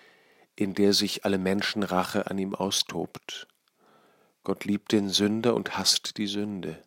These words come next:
Für ihn darf auch mein Feind um Himmels willen nicht verloren gehen.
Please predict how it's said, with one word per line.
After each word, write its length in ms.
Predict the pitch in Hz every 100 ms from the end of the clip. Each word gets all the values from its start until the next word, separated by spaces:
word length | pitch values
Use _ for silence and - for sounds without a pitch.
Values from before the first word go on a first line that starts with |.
| _ _ _ _ _ _ _
Für 200 | - -
ihn 180 | 113 101
darf 240 | 98 95 -
auch 180 | 98
mein 280 | 101 98 98
Feind 480 | - 110 107 85 -
um 80 | 87
Himmels 460 | 95 107 95 -
willen 220 | 95 92 92
nicht 260 | 90 -
verloren 500 | - 90 87 80 76
gehen. 320 | 73 76 -